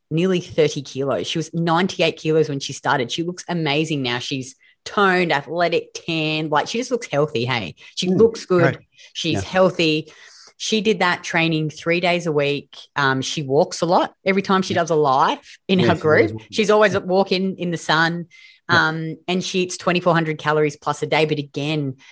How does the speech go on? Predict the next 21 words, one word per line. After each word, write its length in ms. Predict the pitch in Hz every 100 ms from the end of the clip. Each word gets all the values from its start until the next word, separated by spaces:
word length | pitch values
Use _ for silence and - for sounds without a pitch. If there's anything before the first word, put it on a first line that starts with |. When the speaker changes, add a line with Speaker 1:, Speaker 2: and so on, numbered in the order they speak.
| - - -
Speaker 1:
this 420 | 135 165 170 -
lifestyle 540 | 139 139 139 - 127
suits 380 | 120 - 147 -
her. 120 | 123
She 160 | 107 143
doesn't 280 | 139 143 135
wanna 220 | 135 139
train 380 | 139 139 120 117
six 320 | - - -
days 240 | 107 110
a 40 | 107
week. 320 | 104 76 -
You 80 | 117
know, 140 | 110
Speaker 2:
Yeah. 280 | 113 120 147
Speaker 1:
she 200 | 131 127
likes 460 | 135 123 127 - -
just 220 | 139 -
training 340 | 139 127 123
three 240 | 120 123 120
days. 340 | 113 110 113